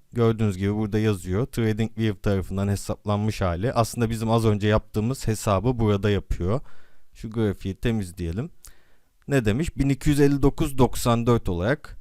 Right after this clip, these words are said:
şu an fiyatlanıyor T L fiyatı. Yani bizim az önce yaptığımız hesabı burada otomatik olarak TradingView hesaplamış. Şimdi siz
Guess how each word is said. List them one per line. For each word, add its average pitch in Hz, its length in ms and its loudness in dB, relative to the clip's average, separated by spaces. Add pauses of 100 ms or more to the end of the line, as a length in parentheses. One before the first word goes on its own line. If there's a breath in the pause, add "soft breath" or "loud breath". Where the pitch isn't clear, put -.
(320)
şu 107 260 2
an 147 160 0 (180)
fiyatlanıyor 120 640 6
T 113 320 4
L 123 120 4
fiyatı. - 580 4
Yani 117 400 2
bizim 120 280 -2
az 120 180 2
önce 104 240 2
yaptığımız 104 640 0
hesabı 107 580 0 (1600 soft breath)
burada 117 480 6
otomatik 123 520 2
olarak 113 340 2
TradingView 123 800 0
hesaplamış. - 760 -6 (460 soft breath)
Şimdi 127 440 -2 (220)
siz - 480 0